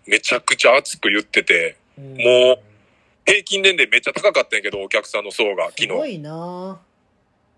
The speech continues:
Speaker 1: うみんな、もう僕ら世代みんな泣いてましたね。
Speaker 2: だって五十歳になってさ、憧れの人とまたやるってすごくない？
Speaker 1: すごい。
Speaker 2: まだその、
Speaker 1: ほんまに。
Speaker 2: もう第、第一線ではないけどさ、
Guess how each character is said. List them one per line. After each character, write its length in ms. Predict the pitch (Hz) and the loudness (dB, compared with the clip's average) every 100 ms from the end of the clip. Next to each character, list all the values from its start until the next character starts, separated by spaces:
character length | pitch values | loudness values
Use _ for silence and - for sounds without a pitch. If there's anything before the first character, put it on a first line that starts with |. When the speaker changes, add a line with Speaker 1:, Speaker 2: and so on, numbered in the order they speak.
| _ _ _ _ - 110 | _ _ _ _ -8 -4
Speaker 1:
う 0 | |
み 140 | 107 175 | 0 0
ん 120 | 185 | 2
な、 80 | 175 123 98 _ _ _ _ _ | 0 0 -4 _ _ _ _ _
も 140 | 117 120 | -4 -2
う 40 | |
僕 160 | 117 131 | 0 0
ら 100 | 135 | 2
世 100 | 131 | 2
代 100 | 107 | 0
み 120 | 120 | -2
ん 60 | 156 | 0
な 100 | 147 | 2
泣 120 | 113 | 2
い 40 | 113 | 0
て 80 | |
ま 100 | 113 | -4
し 60 | 113 | -6
た 80 | 90 | -8
ね。 180 | 80 _ _ _ | -10 _ _ _
Speaker 2:
だ 100 | 139 | -18
っ 20 | |
て 80 | 175 | -18
五 180 | - 185 | -12 -10
十 180 | 311 392 | -10 -12
歳 320 | - 339 254 | -8 -6 -4
に 80 | 170 | -6
な 120 | 151 | -8
っ 40 | 131 | -10
て 180 | - | -14
さ、 400 | 139 147 123 113 139 | -10 -10 -10 -12 -6
憧 240 | 196 208 | 0 0
れ 100 | 208 | 0
の 120 | 208 | -4
人 220 | 196 180 | -4 -6
と 220 | 156 139 120 | -6 -8 -8
ま 200 | 139 160 | -8 -4
た 120 | 139 | -2
や 140 | 131 | -2
る 100 | 147 | -4
っ 40 | 143 | -8
て 140 | 120 | -14
す 180 | - 131 | -16 -8
ご 160 | 131 | -8
く 140 | 143 151 | -6 -10
な 100 | - | -12
い？ 40 | _ _ _ _ _ _ _ _ _ _ _ _ _ _ _ - | _ _ _ _ _ _ _ _ _ _ _ _ _ _ _ -12
Speaker 1:
す 260 | - 180 113 | -6 -4 4
ご 200 | 147 - | 4 4
い。 80 | - | -2
Speaker 2:
ま 200 | 151 196 | 0 4
だ 100 | 226 | 4
そ 60 | |
の、 40 | 240 | 4
Speaker 1:
ほ 60 | 233 | 4
ん 20 | |
ま 80 | 226 | 2
に。 220 | 220 - - - - 170 | 2 -6 -4 -4 -4 -6
Speaker 2:
も 400 | 175 180 175 165 | 0 2 4 2
う 100 | 160 | -2
第、 460 | 139 214 226 170 - - | 2 4 4 0 -4 -12
第 300 | 139 247 254 | 0 2 2
一 100 | 185 | 0
線 280 | - 220 220 | -2 -2 2
で 100 | 226 | 4
は 80 | 165 | 4
な 120 | 127 | 0
い 60 | 127 | -10
け 100 | 120 | -12
ど 80 | 107 | -12
さ、 340 | 139 104 | -10 -12